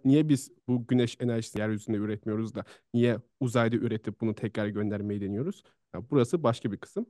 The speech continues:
Bu kısma geçmeden önce aslında bu teknolojiye neden ihtiyacımız olduğunu anlamamız lazım. O yüzden de bence şu anki yenilebilir enerji kaynaklarını konuşalım.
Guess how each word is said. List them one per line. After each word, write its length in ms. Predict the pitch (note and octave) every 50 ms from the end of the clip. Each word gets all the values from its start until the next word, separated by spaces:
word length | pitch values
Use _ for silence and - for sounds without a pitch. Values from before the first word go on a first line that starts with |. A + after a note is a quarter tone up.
| -
Bu 80 | F#3 G3
kısma 320 | - A#3 G#3 - - E3
geçmeden 680 | D3+ C3+ C#3+ D#3 E3 - - C#3 B2+ A#2+ G#2+ - - A2+
önce 360 | A#2 A2+ G#2+ G#2 C3 B2 - -
aslında 580 | A2+ A#2+ - - - A#2 A2 A2 D3 F3 B3+ - _ _ _ _ _ _ _ _ _ -
bu 300 | C#3+ D3 F3 F#3+ G#3 - - _ _ _
teknolojiye 720 | - C3 B2 A#2+ - C3+ C3+ C#3 C3+ C3+ D3+ E3+ F#3 F#3 C#3+ -
neden 320 | A#2+ B2 B2+ D#3 E3+ E3 - -
ihtiyacımız 760 | B2 A2 - _ - C3 B2 B2 B2 B2+ C3 C#3+ D#3 D3 D3 -
olduğunu 420 | B2 B2 B2 A#2 A#2 A#2+ A#2+ B2+
anlamamız 540 | A#2 G#2+ G#2+ G#2+ G#2 G#2 G#2 G#2+ A2 G#2 -
lazım. 300 | A2 A2 A#2 C#3+ D#3 B2
O 80 | A#2+ B2
yüzden 280 | A#2+ A#2+ B2+ B2+ B2+
de 80 | C#3+ C3+
bence 280 | B2 B2 A#2+ C3+ C#3 C3
şu 200 | - - - C3+
anki 240 | C3+ B2+ - -
yenilebilir 500 | A#2+ A2+ A#2 A2+ A2+ A#2 A#2 A#2+ B2 C3 -
enerji 340 | - A#2 A2+ A2 A2 A2 A2
kaynaklarını 540 | - - G#2 G#2 G#2 G2+ - G#2+ G#2 G2+ G2
konuşalım. 400 | - E2 - - - - -